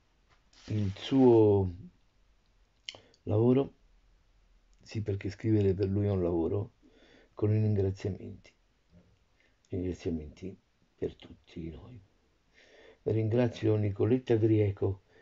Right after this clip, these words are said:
che mi ha aiutato a far nascere questo racconto, e Silvia Lombardo,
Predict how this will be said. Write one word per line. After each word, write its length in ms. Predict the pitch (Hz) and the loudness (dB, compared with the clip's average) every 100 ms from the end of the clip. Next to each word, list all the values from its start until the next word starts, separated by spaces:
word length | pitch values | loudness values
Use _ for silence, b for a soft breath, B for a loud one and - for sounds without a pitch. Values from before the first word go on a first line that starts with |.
| b | b
che 140 | - 104 | -4 0
mi 160 | 107 | 2
ha 40 | 110 | 4
aiutato 540 | 110 104 98 117 110 | 2 0 0 0 0
a 60 | 104 | -2
far 200 | 98 101 | -2 -2
nascere 500 | 104 110 - 104 98 | 0 -2 -2 -6 -6
questo 300 | - 87 104 | -6 -6 -6
racconto, 680 | 92 - - 71 - - - b b b b b b | -6 -4 -4 -4 -8 -14 -16 b b b b b b
e 80 | - | -8
Silvia 480 | 104 - 135 127 131 | -4 -2 0 4 6
Lombardo, 680 | 120 113 98 85 85 - | 6 2 0 -2 -6 -10